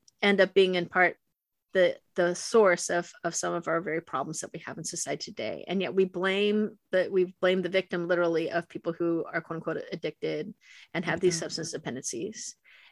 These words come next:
Speaker 1: And then we blame the drugs that they're on. And then we blame even the substances that, you know, they seek to be able to seek out their healing. And I think that's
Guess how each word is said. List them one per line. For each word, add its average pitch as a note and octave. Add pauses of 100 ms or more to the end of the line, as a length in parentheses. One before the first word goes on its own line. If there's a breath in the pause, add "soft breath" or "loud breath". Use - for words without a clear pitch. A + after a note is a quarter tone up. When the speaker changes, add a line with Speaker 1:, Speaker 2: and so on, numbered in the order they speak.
(120)
Speaker 1:
And F3
then F3+
we F#3+
blame G3+
the F#3+
drugs E3+
that -
they're -
on. F#3
And F3+
then F3
we F3+
blame F#3+
even F#3+
the F3+
substances E3
that, E3
you E3+
know, D#3
they D#3
seek -
to F#3+
be D#3+
able D#3+
to D#3+
seek -
out D3
their -
healing. C#3 (840 soft breath)
And F#3
I F#3
think B3
that's -